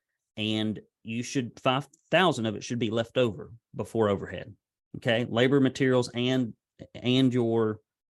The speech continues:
um, labor burden, which is workers' comp, general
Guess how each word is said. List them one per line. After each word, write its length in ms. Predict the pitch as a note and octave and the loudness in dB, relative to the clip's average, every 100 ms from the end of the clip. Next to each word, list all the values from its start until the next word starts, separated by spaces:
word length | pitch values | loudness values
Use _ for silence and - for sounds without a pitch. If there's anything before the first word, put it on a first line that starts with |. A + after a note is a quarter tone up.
| _ _ _ _ | _ _ _ _
um, 440 | A2+ G#2 G2 F#2 F#2+ _ _ | -4 -2 -2 -4 -10 _ _
labor 320 | A#2+ C3 B2+ A#2+ | 0 2 2 0
burden, 560 | A#2+ A2+ G2 E2+ F#2+ - | -2 -4 -4 -8 -14 -10
which 160 | G#2+ | -10
is 100 | G2+ | -2
workers' 320 | A#2+ A#2+ A#2 | 0 0 -2
comp, 400 | - A#2 G#2+ A2 - _ _ _ _ _ - A#2+ | -4 -2 0 0 -4 _ _ _ _ _ -14 -4
general 480 | B2+ A#2+ A#2 G#2+ | 0 2 0 -2